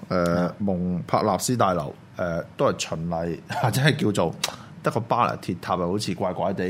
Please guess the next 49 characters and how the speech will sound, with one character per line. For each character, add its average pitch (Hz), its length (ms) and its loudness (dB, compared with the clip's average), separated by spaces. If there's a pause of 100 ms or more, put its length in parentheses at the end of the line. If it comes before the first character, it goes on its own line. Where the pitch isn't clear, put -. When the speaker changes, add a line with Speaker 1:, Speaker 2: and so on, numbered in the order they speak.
Speaker 1:
噉 101 180 -2
啊， 98 140 0
巴 113 240 6
倫 80 80 -2
斯 104 240 -2
整 98 280 -2
多 110 140 2
個 95 240 2
黑 113 200 0
色 - 160 -4 (120)
嘅 90 360 0
大 87 260 2
樓 76 140 0
啦。 101 180 4 (300)
嗱， 143 180 6
噉 240 80 4
啊， - 40 2
但 113 120 6
係 - 20 6
老 104 120 4
老 113 140 4
實 113 180 0
實， 92 200 0 (220)
喂， 139 100 2
真 151 140 6
係 127 40 4
好 - 60 -2
核 98 180 4
突 85 160 -2
整 87 200 -4
得， 87 140 -2 (440)
係 107 60 -2
啦。 92 160 -2 (240)
即 - 100 -4
係 107 480 4
你 123 200 2
可 139 140 2
唔 156 140 2
可 135 120 2
以 120 300 4 (220)
係 104 220 4
噉 110 180 2
以 135 120 2
有 110 160 4
啲 131 220 0
誠 80 180 -2
意， 98 160 0
你， 101 180 0 (100)
你， 104 220 0